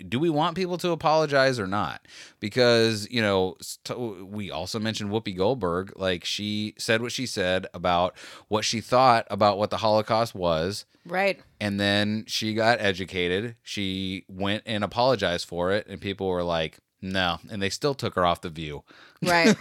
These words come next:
Speaker 1: <laughs>
Speaker 2: Wasn't she just suspended?
Speaker 1: But y-,
Speaker 2: But
Speaker 1: yeah.
Speaker 2: still, why?
Speaker 1: Yes, like,
Speaker 2: Like,
Speaker 1: it's
Speaker 2: people aren't allowed to learn.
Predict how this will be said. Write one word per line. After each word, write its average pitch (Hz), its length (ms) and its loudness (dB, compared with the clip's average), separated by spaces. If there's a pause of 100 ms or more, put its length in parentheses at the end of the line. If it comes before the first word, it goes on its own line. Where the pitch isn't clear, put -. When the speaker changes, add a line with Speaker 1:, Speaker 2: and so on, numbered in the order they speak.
(180)
Speaker 1:
<laughs> - 220 -6
Speaker 2:
Wasn't 208 460 6
she 196 200 -4
just 175 200 -2
suspended? 170 680 -2
Speaker 1:
But 113 200 -2
y-, 131 220 -10
Speaker 2:
But 202 200 10
Speaker 1:
yeah. 143 60 4
Speaker 2:
still, 196 380 8
why? 147 500 6 (180)
Speaker 1:
Yes, 269 420 2
like, 185 220 4
Speaker 2:
Like, 208 160 10
Speaker 1:
it's 180 120 -12
Speaker 2:
people 214 300 -2
aren't 196 240 6
allowed 180 240 6
to 160 80 2
learn. 147 440 0